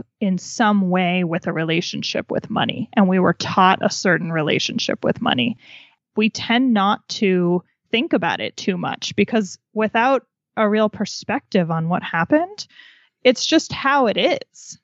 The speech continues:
I mean, there's not much thought about it. I grew up X way, and I kind of assume everybody else did too.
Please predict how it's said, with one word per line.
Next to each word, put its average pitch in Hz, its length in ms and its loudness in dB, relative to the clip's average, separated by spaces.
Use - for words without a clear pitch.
I 214 80 2
mean, 214 240 4
there's 208 220 4
not 226 320 2
much 214 320 0
thought 294 260 4
about 170 180 0
it. - 140 -4
I 247 180 4
grew 214 220 2
up 196 200 0
X - 320 -4
way, 269 320 4
and 202 200 -2
I 190 80 0
kind 254 280 0
of 240 80 -2
assume 220 400 2
everybody 202 520 2
else 175 280 0
did - 280 -6
too. - 520 0